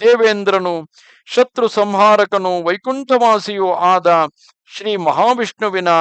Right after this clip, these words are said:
ಸನ್ನಿ-, ಸಾನ್ನಿಧ್ಯಕ್ಕೆ ಬಂದು ಸೇರಿದನು. ಅಲ್ಲಿ ಭಗವಂತನ ಅಪ್ರಾಕೃತ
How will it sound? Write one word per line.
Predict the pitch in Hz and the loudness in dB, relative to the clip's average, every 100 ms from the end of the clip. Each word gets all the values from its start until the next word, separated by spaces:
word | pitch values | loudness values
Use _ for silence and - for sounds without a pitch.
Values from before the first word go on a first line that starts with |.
| 151 _ | 0 _
ಸನ್ನಿ-, | - 156 226 185 | -10 -8 -6 -8
ಸಾನ್ನಿಧ್ಯಕ್ಕೆ | 143 175 220 185 139 165 - | -2 -2 -2 -8 -4 -6 -4
ಬಂದು | 156 160 156 143 | -4 -4 -6 -10
ಸೇರಿದನು. | 135 151 147 147 143 131 _ _ _ - _ _ - | -8 -6 -6 -6 -10 -12 _ _ _ -20 _ _ -6
ಅಲ್ಲಿ | 240 220 214 | -2 0 0
ಭಗವಂತನ | 156 156 208 233 208 202 190 180 - | 0 -2 0 0 0 -2 0 0 -2
ಅಪ್ರಾಕೃತ | 214 220 _ 208 220 - 208 208 | -4 -4 _ -2 -2 -2 -4 0